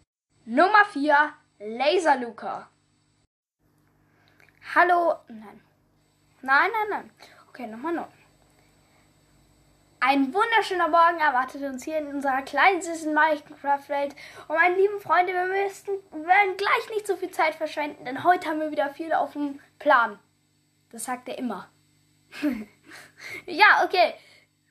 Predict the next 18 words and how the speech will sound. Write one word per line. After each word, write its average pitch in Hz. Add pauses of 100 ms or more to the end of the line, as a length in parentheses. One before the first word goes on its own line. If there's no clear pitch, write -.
(480)
Dann 208 (520)
jetzt -
das 370
nächste. - (1500)
Okay. 359 (1040)
Ein 285
Slam-, 269
Sl-, -
äh, 269
slimebastischen 370
Tag 339
euch 294
allen. 285 (480)
Ja, 247
ähm, 247
ein 294
Slime, 302
Slime, 302